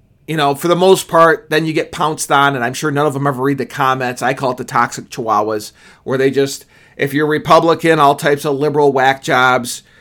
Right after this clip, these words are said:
you know, just spray all types of hate towards the tweet and vice versa. Or if, you know, if it's a famous person no one likes, um, you know, people badmouth them. It's not all negative, don't get me wrong. Um, I've liked it over the years just for people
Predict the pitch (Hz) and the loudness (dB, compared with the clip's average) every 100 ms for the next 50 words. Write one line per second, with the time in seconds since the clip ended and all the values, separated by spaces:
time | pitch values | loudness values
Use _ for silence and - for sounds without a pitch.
0 | _ 127 135 123 123 139 139 - - - | _ -4 0 0 -2 -4 -6 -10 -12 -8
1 | 131 139 143 143 135 135 143 135 - 139 | 0 2 4 6 6 4 0 -2 -2 -2
2 | 120 107 _ _ _ - _ 127 160 143 | -2 -4 _ _ _ -20 _ 0 0 0
3 | - 135 131 127 123 131 139 135 127 127 | -2 0 0 -2 -8 -2 -2 -2 -8 -2
4 | 135 139 123 123 127 135 120 120 117 127 | -2 -2 -4 -6 -4 -4 -2 0 -2 -4
5 | 123 143 135 113 - 117 156 139 127 - | -6 -6 -6 -6 -12 -4 0 0 0 -6
6 | 135 123 123 123 127 120 117 123 - - | -6 -4 -6 -6 -6 -4 -4 -4 -8 -20
7 | _ _ - - _ - 110 110 101 98 | _ _ -20 -20 _ -8 -4 -2 -2 -2
8 | 98 95 - 120 - 135 127 107 117 117 | -4 -8 -10 -10 -8 -6 -6 -2 -2 -2
9 | 107 110 196 208 302 294 160 127 135 165 | -6 -2 -2 4 6 8 6 4 4 4
10 | 135 113 147 151 139 120 110 143 143 98 | 4 -2 0 0 0 -8 -4 -2 -2 -6
11 | 104 _ - _ - 127 131 123 143 196 | -12 _ -20 _ -2 0 2 0 6 6
12 | 180 175 160 156 151 135 139 139 156 - | 8 4 2 2 0 2 -2 -2 -8 -6
13 | 135 - 147 143 135 120 | -8 -8 -8 -2 0 0